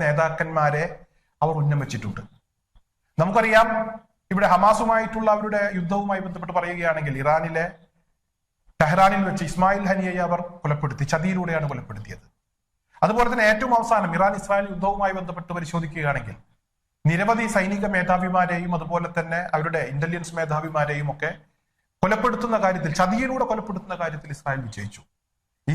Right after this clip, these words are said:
സമീപകാലങ്ങളിലൊക്കെ ഇസ്രായേൽ അത്തരത്തിലുള്ള നീക്കങ്ങൾ നടത്തിയിട്ടുണ്ട്. നേരത്തെ ഒരു അമേരിക്കൻ പ്രസിഡന്റ് ഇസ്രായേൽ ഇവിടെ ആണവായുധങ്ങൾ സ്വന്തമാക്കും എന്ന രീതിയിലുള്ള വാർത്തകൾ പ്രചരിച്ചപ്പോൾ അതിനെ എതിർത്ത ഒരു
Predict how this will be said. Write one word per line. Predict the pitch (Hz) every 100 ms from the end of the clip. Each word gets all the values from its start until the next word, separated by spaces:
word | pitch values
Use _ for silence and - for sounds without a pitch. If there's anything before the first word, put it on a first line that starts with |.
| 151
സമീപകാലങ്ങളിലൊക്കെ | 156 175 170 170 180 180 180 165 175 165
ഇസ്രായേൽ | - 165 156
അത്തരത്തിലുള്ള | 156 156 147 147 139
നീക്കങ്ങൾ | 139 127 120
നടത്തിയിട്ടുണ്ട്. | 110 107 - - _ _ _ _ _ _ _ _ - 151
നേരത്തെ | 185 214 240 220 226 - - -
ഒരു | 202
അമേരിക്കൻ | 190 220 220 220
പ്രസിഡന്റ് | 208 175 151
ഇസ്രായേൽ | 147 185 208 208
ഇവിടെ | 196 202 208 - - _ - 165
ആണവായുധങ്ങൾ | 196 208 214 208 202 208 202
സ്വന്തമാക്കും | 190 202 196 190 208 196
എന്ന | 202 202 185
രീതിയിലുള്ള | 185 196 196
വാർത്തകൾ | 180 185 190 190
പ്രചരിച്ചപ്പോൾ | 175 185 185 180 190 196 165
അതിനെ | 196 208 208 170
എതിർത്ത | 170 226 214 196 117 - - _ _ _ -
ഒരു | 185